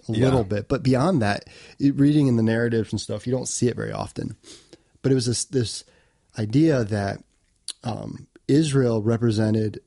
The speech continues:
Speaker 1: a covenant relationship with Yahweh, with, with, with the Creator God.
Speaker 2: Mm.
Speaker 1: It's something that, that,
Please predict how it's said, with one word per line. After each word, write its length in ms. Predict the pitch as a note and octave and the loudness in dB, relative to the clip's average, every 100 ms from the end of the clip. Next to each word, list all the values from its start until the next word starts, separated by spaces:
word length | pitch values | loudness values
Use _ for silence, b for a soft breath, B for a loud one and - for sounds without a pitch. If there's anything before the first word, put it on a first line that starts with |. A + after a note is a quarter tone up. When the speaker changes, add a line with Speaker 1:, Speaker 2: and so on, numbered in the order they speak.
| _ | _
Speaker 1:
a 140 | - A2 | -12 -10
covenant 420 | - - B2 C3+ | -4 -2 0 0
relationship 400 | A#2 A2 A2 A2 | 0 0 0 -4
with 100 | G#2+ | -4
Yahweh, 400 | G#2+ G#2+ A2 G2+ | -2 0 0 -2
with, 260 | G#2 G2+ - | -2 -6 -8
with, 220 | A2 - _ | -10 -10 _
with 120 | A#2 | -10
the 80 | A2 | -8
Creator 360 | - A#2 A2 G2+ | -4 -2 -2 -4
God. 440 | G#2 G#2 G2 F#2+ b b b b | -4 -4 -4 -8 b b b b
Speaker 2:
Mm. 120 | A2+ G#2 | -4 -2
Speaker 1:
It's 80 | |
something 240 | F2 C#3+ C#3+ | 2 4 4
that, 220 | B2 - | 0 -2
that, 240 | A#2+ A2+ | -2 -2